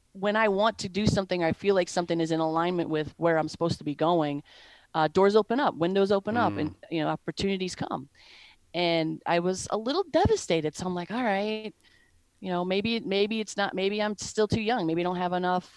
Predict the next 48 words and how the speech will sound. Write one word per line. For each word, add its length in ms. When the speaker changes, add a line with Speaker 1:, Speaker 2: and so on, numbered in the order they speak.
Speaker 1:
um, 420
experience." 640
Speaker 2:
Fine, 360
I'll 80
go 160
back 240
in 80
territory. 680
Fine. 420
Speaker 1:
Fine, 360
fine. 320
Let's 160
go 160
sell. 480
Let's 140
go 120
to, 200
you 100
know, 120
Legend 340
Makers. 520
Speaker 2:
Right. 400
Speaker 1:
Um, 560
so 160
I, 160
I'm 120
back 320
in 100
the 80
field. 680
I'm 140
doing 240
my 160
job, 400
and 120
I 40
actually 240
close 320
a 60
really 300
big 240
deal 440
that 160
would 140
have 140
gotten 320
me 160
to 420